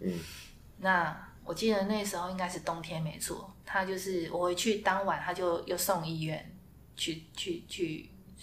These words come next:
Speaker 2: 也不是急诊，反正就是又送医院去，去治疗。其实只是打吗啡啦。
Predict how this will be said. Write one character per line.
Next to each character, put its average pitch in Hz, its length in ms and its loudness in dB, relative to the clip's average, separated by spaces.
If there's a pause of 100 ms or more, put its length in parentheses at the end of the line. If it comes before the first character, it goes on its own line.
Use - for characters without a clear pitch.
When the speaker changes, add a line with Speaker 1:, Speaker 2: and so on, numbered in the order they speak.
(180)
Speaker 2:
也 165 160 -8
不 160 80 -6
是 202 140 -2
急 294 180 -2
诊， - 220 -4
反 147 180 -2
正 - 20 -6
就 180 140 0
是 185 180 -4
又 185 120 2
送 170 260 -2
医 160 80 0
院 156 220 -2
去， 151 320 -4
去 165 100 -6
治 - 200 -2
疗。 - 200 -4 (640)
其 196 160 12
实 202 60 12
只 180 100 8
是 196 140 2
打 139 180 2
吗 - 200 -6
啡 170 260 -2
啦。 - 100 -6